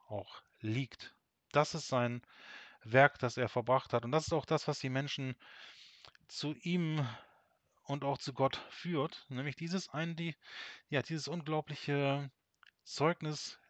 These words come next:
der Liebe, dass er, der keine Sünde begangen hat und der, der, ja,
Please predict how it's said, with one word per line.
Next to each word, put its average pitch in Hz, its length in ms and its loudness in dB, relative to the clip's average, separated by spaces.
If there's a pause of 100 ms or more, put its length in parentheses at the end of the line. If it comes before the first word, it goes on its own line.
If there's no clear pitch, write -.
der 113 120 0
Liebe, 135 340 -2
dass 123 220 -4
er, 151 340 0 (680)
der 123 120 6
keine 147 300 4
Sünde 143 260 0
begangen 131 420 4
hat 123 160 2
und 117 200 -4
der, 113 200 4
der, 113 460 2
ja, 120 300 0